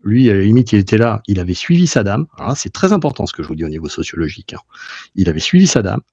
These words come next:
la dame, une, euh, sans être péjoratif encore, parce que maintenant on est accusé de tout en trois secondes,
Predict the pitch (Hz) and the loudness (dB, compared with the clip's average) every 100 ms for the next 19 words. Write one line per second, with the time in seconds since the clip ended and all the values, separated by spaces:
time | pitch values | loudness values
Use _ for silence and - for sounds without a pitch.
0 | - 135 151 139 107 - _ _ - _ | 0 0 2 0 0 -4 _ _ -20 _
1 | - 113 113 98 90 87 92 - - - | -4 2 4 4 2 -2 -4 -4 -8 -8
2 | - - 110 117 131 135 123 123 123 127 | -8 -8 -2 0 2 2 0 2 0 0
3 | - 120 127 101 - 92 104 113 95 - | 0 2 0 -4 -6 -4 2 2 2 0
4 | 101 98 - 117 95 - 87 95 135 180 | 0 2 2 2 2 -2 -4 0 2 2